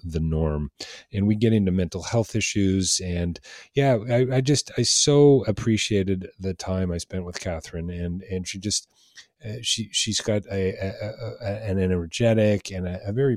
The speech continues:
positive approach to, to this thing called life. And, and we covered a whole lot of ground and, and talked a lot about, you know, things not being quite as they seem. I'll leave that for you to, to, uh, dig a little deeper, uh, into the interview and into her book. Don't forget, it's called Stand.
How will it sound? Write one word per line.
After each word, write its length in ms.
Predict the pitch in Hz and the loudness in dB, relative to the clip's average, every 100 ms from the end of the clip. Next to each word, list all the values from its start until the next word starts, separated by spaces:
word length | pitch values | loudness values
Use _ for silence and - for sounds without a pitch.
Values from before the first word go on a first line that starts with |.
| - | -2
positive 640 | - - 107 113 113 101 | -12 -6 -2 0 0 -2
approach 640 | 95 - - 98 87 - - | -6 -4 0 2 2 -2 -4
to, 280 | 95 87 85 - - - | -2 0 -2 -8 -14 -6
to 80 | 101 | -2
this 220 | 95 - | 0 2
thing 200 | 98 95 | 2 2
called 300 | - 90 85 | 2 0 2
life. 340 | 92 87 - | 2 2 0
And, 180 | 90 92 | -4 -4
and 240 | 95 90 90 - - - | -2 -2 -4 -8 -18 -12
we 60 | |
covered 280 | 107 120 107 | -4 0 2
a 60 | 98 | 0
whole 200 | - 117 | 2 4
lot 140 | 110 | 4
of 80 | 107 | 2
ground 420 | 95 90 90 87 | 0 -2 -2 -2
and, 160 | 85 95 | -6 -8
and 160 | 95 87 | -8 -6
talked 260 | 101 95 95 | -8 -8 -6
a 40 | |
lot 280 | 95 110 113 | 0 2 2
about, 320 | 92 90 85 _ _ | 2 0 -2 _ _
you 80 | 98 | -6
know, 80 | 92 | -6
things 400 | - 113 110 95 | -4 -4 -2 -2
not 360 | 95 107 120 - 104 | 0 0 -2 -4 -4
being 260 | 101 98 | -2 -2
quite 400 | 92 98 87 82 _ - - - | -2 -2 0 -2 _ -20 -20 -10
as 240 | 87 87 | -6 -6
they 160 | - 82 | -4 -4
seem. 340 | - 90 85 | -2 -2 -2
I'll 160 | 87 98 | -2 0
leave 220 | 101 92 | 0 -2
that 160 | 98 90 | -4 -6
for 140 | - | -4
you 220 | 87 87 82 | -2 0 -2
to, 340 | - 82 82 - | -2 -4 -4 -8
to, 320 | 90 85 85 | -6 -4 -2
uh, 140 | 85 | -4
dig 200 | 78 90 | -4 -4
a 60 | 87 | -2
little 180 | 90 90 | -2 -2
deeper, 480 | 80 87 - 82 - - - - | -4 -4 -4 -6 -6 -18 -20 -10
uh, 180 | 90 92 | -8 -4
into 240 | 101 - | -4 -6
the 180 | 87 87 | -4 -2
interview 420 | 90 87 87 87 | 0 -2 -2 -2
and 280 | 90 92 90 | -2 -2 -2
into 380 | 95 92 - 92 | -4 -6 -4 -6
her 120 | 82 | -4
book. 240 | 85 107 - | 0 0 0
Don't 180 | 90 | -6
forget, 280 | - 92 98 | -4 -2 -2
it's 100 | 95 | -2
called 280 | - 90 82 | -6 -6 -2
Stand. 580 | - - 104 107 107 | -2 0 2 4 2